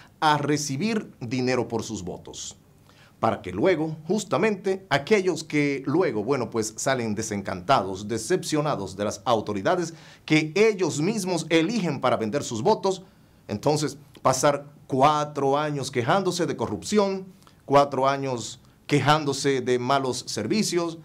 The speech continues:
cuatro años quejándose de que luego no les atienden sus necesidades más perentorias, que no les hacen caso, que no les toman llamadas telefónicas,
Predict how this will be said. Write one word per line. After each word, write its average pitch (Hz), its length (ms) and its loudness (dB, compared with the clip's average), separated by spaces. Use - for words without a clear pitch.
cuatro 143 420 4
años 139 380 -2
quejándose 131 840 0
de 135 160 2
que 135 380 0
luego 127 480 0
no 135 260 0
les 156 240 -2
atienden 131 840 -2
sus 175 320 -2
necesidades 135 640 -2
más 135 140 -2
perentorias, 165 600 0
que 143 100 0
no 147 140 2
les - 180 -4
hacen 131 380 -2
caso, 120 500 0
que 160 160 4
no 180 140 4
les 175 180 -2
toman 175 300 4
llamadas 127 340 0
telefónicas, 127 760 -2